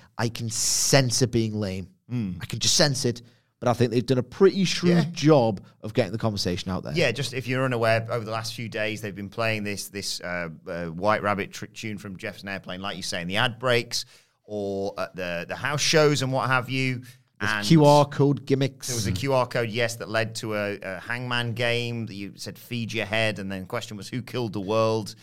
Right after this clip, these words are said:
Speaker 2: And then the, the first, there's a rabbit, it hops about, and the first few letters it spells out are demon. What were your thoughts on it all, uh, all, Hamflet?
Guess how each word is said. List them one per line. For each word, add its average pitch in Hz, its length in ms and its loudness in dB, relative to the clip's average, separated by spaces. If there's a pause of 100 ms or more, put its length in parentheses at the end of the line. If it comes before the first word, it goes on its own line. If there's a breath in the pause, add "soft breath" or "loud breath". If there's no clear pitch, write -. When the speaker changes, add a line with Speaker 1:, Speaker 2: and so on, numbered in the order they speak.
(200 soft breath)
Speaker 2:
And 98 100 -12
then 104 140 -8
the, 95 240 -6
the 92 80 -16
first, 117 300 -6
there's 104 140 -10
a 98 60 -6
rabbit, 131 520 4
it 107 100 -10
hops - 280 -6
about, 123 320 4
and 95 80 -6
the 95 60 -10
first 113 260 -4
few 110 120 -10
letters 107 220 -6
it 80 80 -18
spells 98 320 -6
out 92 240 -8 (320)
are 104 180 -2
demon. 151 500 -6
What 208 160 -4
were 190 100 -4
your 202 180 2
thoughts 110 260 -4
on 95 140 -4
it 82 100 -8
all, 80 320 -10
uh, 85 240 -6 (140)
all, 82 240 -14
Hamflet? 82 340 -16